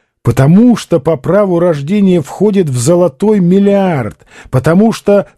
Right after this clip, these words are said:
тамошний буржуй уже сто пятьдесят лет как пуган Марксом, а потом и Советской Россией,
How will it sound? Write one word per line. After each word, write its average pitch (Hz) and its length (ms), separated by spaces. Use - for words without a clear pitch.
тамошний 208 560
буржуй 180 800
уже 156 300
сто - 240
пятьдесят 190 680
лет 226 300
как - 280
пуган 190 380
Марксом, 170 720
а - 140
потом 226 400
и 214 40
Советской 190 520
Россией, 165 760